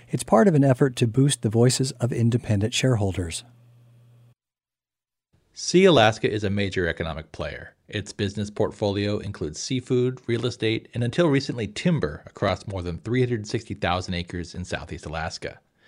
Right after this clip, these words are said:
Speaker 2: The native-owned corporation reported nearly seven hundred million in annual revenue, with more than fifty-five million in net profits last year. At next month's annual meeting, five seats are in play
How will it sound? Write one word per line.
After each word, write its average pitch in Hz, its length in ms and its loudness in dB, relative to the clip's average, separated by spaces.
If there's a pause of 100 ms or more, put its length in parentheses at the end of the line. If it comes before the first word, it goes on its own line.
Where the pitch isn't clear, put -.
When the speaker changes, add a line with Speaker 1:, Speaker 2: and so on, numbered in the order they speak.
(500)
Speaker 2:
The 123 80 0
native-owned 110 440 0
corporation 113 580 0
reported 110 420 -2
nearly 107 260 -4
seven 117 340 -2
hundred 113 320 -2
million 113 380 -4
in 101 140 -10
annual 104 360 -2
revenue, 131 460 0 (260)
with - 160 -6
more 139 120 4
than 117 140 0
fifty-five 95 560 -2
million 92 300 -4
in 120 180 -6
net 95 220 -4
profits 120 400 -2
last - 300 -10
year. - 220 -14 (1040)
At 131 160 4
next 123 320 0
month's 113 240 -2
annual 104 360 -4
meeting, 135 480 0
five 151 420 4
seats 147 300 -2
are 117 80 0
in 117 100 -4
play 90 460 -4